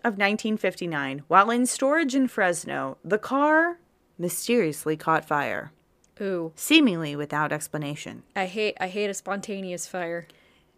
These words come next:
Speaker 1: It suffered remarkably little damage.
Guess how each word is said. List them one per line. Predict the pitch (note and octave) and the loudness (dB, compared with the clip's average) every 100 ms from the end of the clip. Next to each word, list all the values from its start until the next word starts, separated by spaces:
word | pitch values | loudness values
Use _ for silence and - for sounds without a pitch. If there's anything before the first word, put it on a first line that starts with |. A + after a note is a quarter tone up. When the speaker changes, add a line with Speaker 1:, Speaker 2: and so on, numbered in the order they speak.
| _ - | _ 0
Speaker 1:
It | A#3 | 0
suffered | - D#4 D#4 D#4+ A#3+ | 4 4 4 2 4
remarkably | B3 B3 C4 D4 C#4+ D4 | 4 6 4 2 0 0
little | C4+ F#3 F3 E3+ | 2 2 2 2
damage. | E3 E3 E3+ - - - | 0 -2 -4 -8 -10 -14